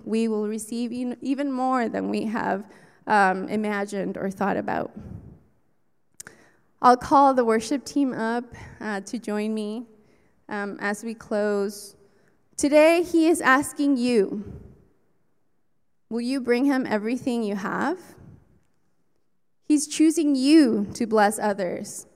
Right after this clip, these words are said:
to transform lives, to feed others with the good news. And you ask, "But who am I?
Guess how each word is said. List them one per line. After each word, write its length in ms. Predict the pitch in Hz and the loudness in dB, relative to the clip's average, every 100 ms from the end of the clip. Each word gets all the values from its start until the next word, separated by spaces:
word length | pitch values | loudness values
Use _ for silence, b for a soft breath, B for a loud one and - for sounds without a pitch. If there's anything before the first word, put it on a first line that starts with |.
| - | -12
to 100 | 247 | -4
transform 640 | 294 277 - 285 269 247 | 0 0 0 0 0 2
lives, 680 | 226 226 208 185 - - b b b - | 4 4 2 -2 -8 -16 b b b -6
to 140 | - | -4
feed 460 | 240 - 277 285 262 - | -2 0 4 4 2 2
others 520 | 240 240 226 196 202 | 2 2 0 -2 -6
with 140 | 202 | -4
the 60 | 208 | -4
good 280 | 196 214 202 | 0 0 0
news. 600 | 208 208 202 208 - - _ _ _ _ _ _ _ _ _ _ | -2 -2 -4 -8 -14 -20 _ _ _ _ _ _ _ _ _ _
And 120 | 240 | -2
you 140 | 269 285 | 0 4
ask, 480 | 233 277 320 285 - | 4 6 4 -2 0
"But 140 | 277 | 2
who 160 | 320 508 | 4 4
am 120 | 392 | 4
I? 460 | 247 330 247 190 | 2 2 2 -2